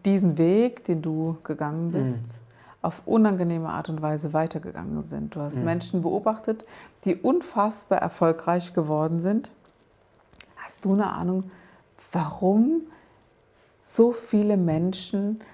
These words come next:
Speaker 1: solchen Persönlichkeiten folgen?
Speaker 2: Weil sie, weil sie selbst eine Scheinwelt aufbauen wie ich.
Speaker 1: Mhm.
Speaker 2: Wer hätte denn bitte den Hintergrund sehen sollen?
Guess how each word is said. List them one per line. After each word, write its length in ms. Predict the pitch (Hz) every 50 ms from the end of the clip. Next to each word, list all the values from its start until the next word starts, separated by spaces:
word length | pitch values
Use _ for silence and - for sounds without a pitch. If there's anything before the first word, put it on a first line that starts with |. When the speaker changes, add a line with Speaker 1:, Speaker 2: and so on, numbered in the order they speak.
| - _
Speaker 1:
solchen 640 | - - - - - 180 175 185 208 202 - - 202
Persönlichkeiten 1040 | - 185 170 151 - 160 160 170 175 185 175 - - - 175 156 156 156 - 160 156
folgen? 640 | - - - - 156 151 151 165 175 - 208 220 - - _ _ _ _ _ _ _ _ _ _ _ _ _ _ _ _ _ - - - - - -
Speaker 2:
Weil 100 | 123 113
sie, 320 | - 120 113 - - -
weil 100 | 127 120
sie 140 | 110 117 113
selbst 340 | 113 - 127 127 123 - -
eine 60 | 113
Scheinwelt 420 | - - 123 123 123 123 117 117
aufbauen 440 | 131 127 123 - - - 123 117 117
wie 60 | 117
ich. 240 | 117 127 120 - - - - - - - - - - -
Speaker 1:
Mhm. 560 | 175 170 165 156 151 143 147 156 160 165 170 _ _ _ _ _ _ _ _ _ _ _ _ - - - - _ -
Speaker 2:
Wer 200 | - 123 135 147
hätte 220 | 143 151 147 - 127
denn 160 | 127 131 123
bitte 220 | 120 139 - 135 123
den 120 | 120 113
Hintergrund 540 | 113 156 151 151 143 120 - - 123 117 113
sehen 220 | 120 147 170 165 131
sollen? 360 | - 120 117 117 120 120